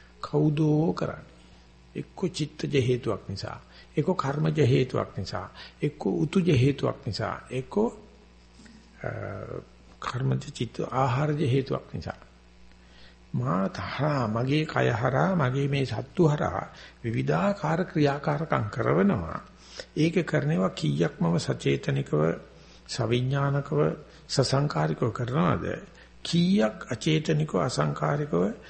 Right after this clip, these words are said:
අචේ-, ආ, අවිඥානිකව කරනවද කියලා බැලුවොත්, පොත් ලැබීමකට ගියොත් කරන දේවල් පිළිබඳව තේරෙයි මේ සිද්ධ වෙන බොහෝ දේවල් සතිය නැති නිසා මම කරයි කියලා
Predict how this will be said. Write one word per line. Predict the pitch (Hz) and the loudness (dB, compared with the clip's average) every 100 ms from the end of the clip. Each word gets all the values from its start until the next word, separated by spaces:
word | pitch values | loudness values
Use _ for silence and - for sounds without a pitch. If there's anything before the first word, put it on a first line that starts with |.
| - - | -18 -6
අචේ-, | 113 185 160 | -2 0 0
ආ, | 135 127 120 123 - - - - - - - - | 0 -2 -4 -8 -12 -20 -20 -20 -20 -20 -16 -4
අවිඥානිකව | 117 151 165 160 165 170 160 | 4 6 6 4 4 2 2
කරනවද | 147 139 143 160 | 2 2 2 0
කියලා | 156 147 120 | 0 0 2
බැලුවොත්, | 120 156 196 120 - - - - - - | 2 4 6 4 0 -18 -20 -20 -20 -6
පොත් | - 135 - | 2 2 2
ලැබීමකට | 175 170 185 185 185 160 | 0 4 6 6 2 0
ගියොත් | 131 160 151 - - - - - - - | 2 4 4 2 -16 -20 -20 -20 -20 -20
කරන | - 135 131 123 | -4 0 0 2
දේවල් | 127 131 123 | 4 4 2
පිළිබඳව | 135 131 117 90 101 160 - - - - - | 0 0 0 0 0 -2 -4 -18 -20 -20 -4
තේරෙයි | 135 139 170 165 95 110 190 - - - - - - - - | 2 6 6 4 2 0 -4 -8 -20 -20 -20 -20 -20 -20 -6
මේ | 131 127 | 0 0
සිද්ධ | 127 - 139 143 143 | -2 0 0 0 0
වෙන | 175 170 170 | 2 4 4
බොහෝ | 123 120 185 254 254 | 4 6 6 6 6
දේවල් | 135 104 90 - - - - - - - | 4 2 -2 -6 -14 -20 -20 -20 -20 -12
සතිය | - 131 - 233 | -4 -2 2 2
නැති | 175 117 117 | 4 2 0
නිසා | 110 87 76 | -4 0 0
මම | 76 69 | 0 0
කරයි | - - - | -2 -2 -4
කියලා | - - 160 | -2 -2 -4